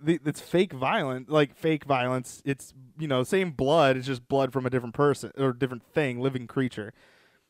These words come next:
But it was still killing it." But we looked at it, some people, myself included, looked at it as, like, it's no different than paintball because you're not actually killing somebody. But then the other people were like,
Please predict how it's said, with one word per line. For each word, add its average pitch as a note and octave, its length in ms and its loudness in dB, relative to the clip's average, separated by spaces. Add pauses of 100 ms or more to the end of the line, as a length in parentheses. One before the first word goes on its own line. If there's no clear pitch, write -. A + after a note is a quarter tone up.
(160)
But D#3 80 8
it D3 40 8
was C#3+ 80 4
still D#3 200 2
killing C#3+ 400 0
it." B2+ 100 -10 (140)
But C3 380 2 (160)
we D3+ 180 4
looked F3+ 240 2
at C#3 180 4
it, C3+ 240 2 (180)
some F#3 240 4
people, D3+ 320 4
myself C3+ 420 0
included, C3 380 2
looked C3+ 200 0
at C3+ 120 2
it C3 120 -2
as, B2+ 200 2
like, A#2+ 240 0
it's - 160 -10
no C#3 120 0
different C3+ 320 -2
than A2 100 -12 (100)
paintball C#3+ 540 -8 (600)
because C#3 320 4
you're C#3+ 80 2
not D#3+ 140 4
actually C#3 260 -4
killing F#3 400 4
somebody. A2+ 500 -6 (340)
But D3+ 100 4
then D3 160 6
the C#3 100 2
other E3 180 6
people C#3 340 4
were C3 100 6
like, B2+ 380 2